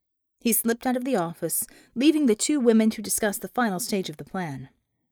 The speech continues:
Ramona waited until she heard the doors open and shut in the hallway before tugging on the sleeves and the underbust. She hadn't thought it was possible to feel both completely covered yet exposed at the same time,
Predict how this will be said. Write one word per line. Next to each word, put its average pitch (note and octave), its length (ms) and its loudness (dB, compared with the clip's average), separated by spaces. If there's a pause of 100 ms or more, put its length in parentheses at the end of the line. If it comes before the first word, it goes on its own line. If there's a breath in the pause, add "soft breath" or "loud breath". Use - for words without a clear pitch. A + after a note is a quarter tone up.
(840)
Ramona G#3 400 6
waited G3+ 340 2
until G#3 320 -2
she F#3+ 160 -4
heard F#3+ 180 -4
the F#3 80 -4
doors G3+ 320 -2
open C4 460 -2
and G3+ 180 -6
shut A#3 260 -4
in A3+ 60 -2
the A3+ 80 -2
hallway G#3+ 440 0
before B3+ 280 0
tugging D4 360 -4
on E4 100 -8
the D#4 80 -6
sleeves - 400 -4
and F3 120 -4
the F3 60 -4
underbust. D3 680 -4 (1040)
She - 180 -4
hadn't F4 420 -4
thought C#4+ 240 -4
it - 60 -4
was - 140 -10
possible G#3 460 -2
to - 100 -14
feel A#3+ 220 0
both F3 240 2
completely B3+ 500 -6
covered E3+ 460 -4
yet F#3+ 140 0
exposed C4 520 0
at F3 80 -2
the - 80 -8
same F#3+ 260 -2
time, D#3+ 440 -4